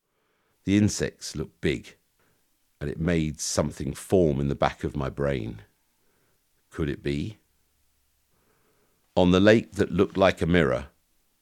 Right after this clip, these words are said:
tracks began to form, not straight, but curved and unpredictable in every direction.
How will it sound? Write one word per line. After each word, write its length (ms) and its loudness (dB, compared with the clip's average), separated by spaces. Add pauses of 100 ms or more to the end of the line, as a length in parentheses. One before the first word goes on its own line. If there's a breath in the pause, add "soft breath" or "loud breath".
(160)
tracks 460 -2
began 360 -4
to 120 -10
form, 460 -2 (580)
not 220 0
straight, 580 0 (240)
but 160 -12
curved 500 0
and 80 -8
unpredictable 760 -6
in 80 -2
every 200 -6
direction. 680 -4